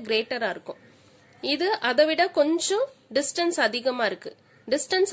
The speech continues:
அதிகமா இருந்துச்சுனாலே எலக்ட்ரிக் ஃபீல்டு கம்மியாயிடும். So electric field கம்மியா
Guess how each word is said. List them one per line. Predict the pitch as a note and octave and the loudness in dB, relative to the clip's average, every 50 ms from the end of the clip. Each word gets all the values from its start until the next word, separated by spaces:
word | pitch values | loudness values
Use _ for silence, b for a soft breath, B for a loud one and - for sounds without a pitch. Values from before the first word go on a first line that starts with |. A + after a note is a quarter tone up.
| C#4 A#3+ | 0 0
அதிகமா | A3+ C#4 C4+ D#4 D4+ D#4 D#4 D4 | -2 -2 -2 0 2 2 2 2
இருந்துச்சுனாலே | B3 A#3 G#3+ G3+ G3 - - G#3 G3 G#3+ C#4 D#4+ D4+ | 0 -2 -4 -4 -6 -2 -2 0 0 0 2 2 2
எலக்ட்ரிக் | B3+ A3+ - - B3 A#3+ A#3 - | 0 0 -2 -4 -8 -8 -8 -8
ஃபீல்டு | B3+ C4 C4+ - B3+ | -10 -10 -8 -6 -4
கம்மியாயிடும். | G#3 G3+ G3 F#3+ F#3 F3 F3 - - - - - | -4 -2 -2 -2 -4 -4 -6 -10 -14 -12 -8 -4
So | A#3 G#3 G3+ G#3+ | -2 0 0 -2
electric | A#3+ B3 - B3+ C#4 C#4 C4+ - | -4 -8 -8 -8 -8 -8 -8 -8
field | - B3 A#3 A3 - G#3 | -10 -10 -10 -8 -8 -6
கம்மியா | F#3 F#3+ G3+ G#3 G3+ | -6 -4 -4 -2 -4